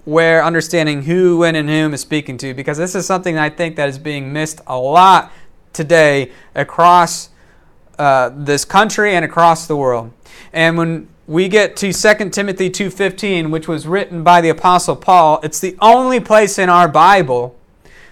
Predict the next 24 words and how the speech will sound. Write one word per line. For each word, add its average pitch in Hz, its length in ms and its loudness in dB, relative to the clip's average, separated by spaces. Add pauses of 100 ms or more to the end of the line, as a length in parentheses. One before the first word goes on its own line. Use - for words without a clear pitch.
(160)
where 156 200 4
God 190 360 6
instructs 196 460 -2
us 175 220 -2 (200)
how 226 680 6 (100)
to 185 140 -4
study 170 640 2 (100)
his 165 240 -2
word. 143 380 4
Let's 160 180 0
go 190 120 0
to 165 80 0
Second 185 340 -2
Timothy 175 340 -6
chapter 165 380 -4
two, 156 480 -6
verse 143 280 -6
fifteen. 127 640 -12 (3500)
Second 185 360 -4
Timothy 180 400 -6
chapter 165 380 -2
two, 156 300 -6
verse 143 280 -6
fifteen. 135 540 -12